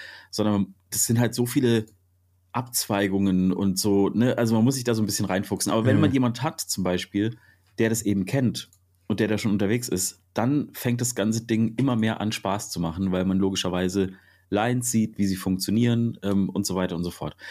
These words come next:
Speaker 1: Also das ist auf jeden Fall ein großer Tipp, wenn man da hinfährt, sich wirklich entweder viel Zeit zu nehmen und sich das Ganze entspannt anzugucken oder zum Beispiel, ich glaub, die bieten auch so ein,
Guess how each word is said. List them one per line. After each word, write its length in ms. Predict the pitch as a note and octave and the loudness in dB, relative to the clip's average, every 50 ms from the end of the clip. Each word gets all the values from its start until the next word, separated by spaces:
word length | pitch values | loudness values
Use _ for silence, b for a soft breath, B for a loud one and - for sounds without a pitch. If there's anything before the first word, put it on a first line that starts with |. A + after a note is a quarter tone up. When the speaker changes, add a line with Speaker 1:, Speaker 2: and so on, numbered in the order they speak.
| B B B | B B B
Speaker 1:
Also 180 | B G#2 G#2 A2 | B -2 0 0
das 100 | A2 C#3+ D3 | 0 0 0
ist 20 | |
auf 120 | C#3+ A#2+ B2 | 0 0 0
jeden 200 | - B2 A#2+ A#2+ | 0 0 0 2
Fall 360 | - A2+ G#2+ A2 A2 - - _ _ _ - | 2 2 2 2 2 0 -2 _ _ _ -10
ein 80 | F#2+ F#2+ | -10 -4
großer 360 | - G2+ A#2 C#3+ C#3 B2+ B2 | 0 2 2 2 2 0 -2
Tipp, 260 | - - C3 - - | -2 -2 -2 -2 -2
wenn 140 | - A2 A2+ | -2 -2 0
man 100 | C3 B2 | 0 0
da 100 | B2 A2+ | 0 0
hinfährt, 460 | A2 A2+ G#2+ A2+ - A2 G#2+ - - _ _ _ _ _ _ _ _ _ _ _ _ _ - | 0 0 -2 -2 -2 -4 -4 -6 -8 _ _ _ _ _ _ _ _ _ _ _ _ _ -6
sich 360 | - G#2 G3 - - - - | -4 -4 -4 -4 -6 -6 -4
wirklich 300 | A#2 A#2+ B2 B2 - - | -4 -4 -4 -6 -8 -4
entweder 400 | - A#2 A#2 A#2 A2 G#2+ G2+ - - _ _ | -4 -4 -2 -2 -2 -4 -4 -4 -8 _ _
viel 220 | - - F3+ F#3 | -4 -2 -2 -2
Zeit 280 | - - C3+ D3 D3+ - | 0 0 -2 -2 -2 -4
zu 100 | - G#2+ | -4 -2
nehmen 340 | F#2+ F#2 F#2 G2 G#2+ A2+ - | 0 0 0 0 0 -2 -4
und 160 | - G2 - | -4 -6 -6
sich 100 | - G#2 | -6 -8
das 160 | - - - | -8 -8 -6
Ganze 300 | - A2+ A2+ A2 A#2+ G#2+ | -4 -2 -2 0 -2 -2
entspannt 380 | - F#2+ - - A2+ A#2 B2 - | -2 -4 -4 -4 -4 -4 -4 -4
anzugucken 640 | F2 A#2 A#2+ - F#2 - - - - G#2 A2+ A#2 B B B B B B _ _ | -4 -4 -4 -6 -8 -10 -10 -8 -6 -6 -6 -6 B B B B B B _ _
oder 380 | - B2+ D3+ B2+ A2+ A2+ A#2+ B2 | 2 2 4 4 4 2 2 0
zum 180 | - - G2+ | -2 -2 0
Beispiel, 520 | F#2+ F#2+ G#2 A#2 B2+ - - G2+ A2 G#2+ - | 2 2 2 0 0 -2 -2 0 0 0 0
ich 140 | - - - | -2 -4 -4
glaub, 180 | G2 G2 - | -6 -4 -4
die 80 | - F#2+ | -4 -4
bieten 240 | F#2+ G2+ G2 D#2+ F#2 | -4 -2 -2 -2 -2
auch 120 | D#2 E2+ | -2 -2
so 160 | - - - F2 | -4 -4 -4 -2
ein, 300 | F2 F2 E2+ F2+ - | -2 -2 -2 -4 -6